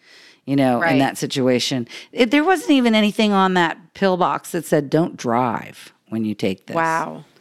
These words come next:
Speaker 1: You know what I mean?
Speaker 2: Yeah.
Speaker 1: So, <sighs> and, you know, she was getting samples, and it made me think afterwards, too, that if she could get me to, uh, get a prescription for that drug, that she would get a kickback.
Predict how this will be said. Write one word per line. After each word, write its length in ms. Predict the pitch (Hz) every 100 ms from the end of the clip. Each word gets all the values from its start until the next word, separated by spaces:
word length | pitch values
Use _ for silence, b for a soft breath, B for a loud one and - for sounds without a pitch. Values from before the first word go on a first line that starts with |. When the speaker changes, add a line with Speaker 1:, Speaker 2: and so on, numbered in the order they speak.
| _
Speaker 1:
You 100 | 165
know 100 | 190
what 100 | 214
I 20 |
mean? 360 | 165 170 214 208 _ B B B B
Speaker 2:
Yeah. 140 | 214
Speaker 1:
So, 400 | 214 185 170 - - _ _
<sighs> 80 | B B B B B B B B
and, 200 | 226 254
you 100 | 254
know, 180 | 285 277
she 200 | - 294
was 160 | 311
getting 280 | - 285 240
samples, 560 | - 185 202 202 226 202
and 100 | 170
it 80 | 160
made 220 | 208 220
me 120 | 233
think 340 | - 208 202
afterwards, 540 | 180 170 - 156 147 -
too, 340 | 165 147 117 - B B B B _
that 100 | 160
if 80 | 165
she 200 | - 240
could 160 | 247 202
get 180 | 240
me 260 | 226 220 208
to, 340 | - - 160 - _ _ - 190 _ - _ _ _ -
uh, 220 | 147 123
get 180 | 151 190
a 40 |
prescription 640 | - 165 - 190 151 190 208
for 120 | 175
that 240 | 160 -
drug, 420 | 147 147 165 175 - B B B B B
that 320 | 147 151 127 -
she 300 | - - 202
would 180 | 180 156
get 140 | 165
a 40 | 135
kickback. 500 | - - - 76